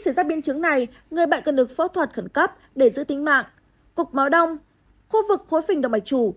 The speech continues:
là môi trường thuận lợi để hình thành huyết khối. Nếu cục máu đông vỡ ra từ thành ở bên trong của chứng phình động mạch chủ, nó có khả năng làm tắc nghẽn mạch máu ở những nơi khác trong cơ thể,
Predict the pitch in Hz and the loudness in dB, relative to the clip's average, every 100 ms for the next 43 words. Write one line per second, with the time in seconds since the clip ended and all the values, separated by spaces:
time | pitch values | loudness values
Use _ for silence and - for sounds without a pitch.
0 | _ 302 320 392 392 320 262 247 254 240 | _ -4 0 0 2 0 0 -2 0 0
1 | 220 233 220 247 202 226 294 254 220 311 | 2 0 0 -4 -4 -4 -4 0 2 0
2 | - _ _ _ _ - 311 339 392 247 | -4 _ _ _ _ -6 -2 0 0 2
3 | 233 254 294 277 294 381 370 359 277 247 | 0 2 2 0 0 2 2 2 0 0
4 | 269 233 220 185 - 233 240 254 320 262 | 0 -2 -2 -6 -2 2 2 0 0 0
5 | 262 233 208 262 277 262 208 220 - 269 | 0 -4 -4 -4 -2 -2 -2 -4 0 4
6 | 247 196 - _ _ _ _ 311 311 339 | 6 4 2 _ _ _ _ 0 2 2
7 | 330 233 277 339 320 269 196 220 - 247 | 2 0 0 0 0 -2 -2 -8 -8 -8
8 | 277 247 208 240 - 233 202 247 247 262 | -8 -4 -2 -2 0 -4 -4 -4 -4 -2
9 | 320 294 240 226 262 226 | -6 -6 -6 -4 0 2